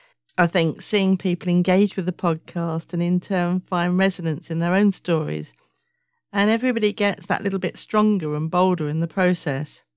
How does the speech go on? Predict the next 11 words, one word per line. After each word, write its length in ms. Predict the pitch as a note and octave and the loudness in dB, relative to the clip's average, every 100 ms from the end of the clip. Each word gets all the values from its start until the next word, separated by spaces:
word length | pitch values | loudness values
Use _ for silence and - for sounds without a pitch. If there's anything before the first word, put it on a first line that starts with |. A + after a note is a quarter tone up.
| _ _ _ _ _ _ _ _ - | _ _ _ _ _ _ _ _ -4
We'll 260 | G3 F#3+ F#3 _ - | 0 0 -2 _ -4
connect 420 | G#3+ A3 - - | 0 0 0 -4
a 60 | F3 | -2
little 200 | D#3+ E3 | 0 -2
bit 240 | E3 - | -6 -4
more. 440 | F3 D#3 C#3 D3 - _ _ _ _ | -2 -2 -2 -6 -8 _ _ _ _
And 180 | - F#3+ | -4 0
this 200 | A3 A3 | 0 -2
theme 380 | - G#3+ G3+ G3+ | -2 0 2 0
of 200 | F3+ - | -2 -4
connections, 880 | - G#3 F#3 - F3 F3+ F#3 F3+ | -4 -2 -4 -6 -4 0 2 0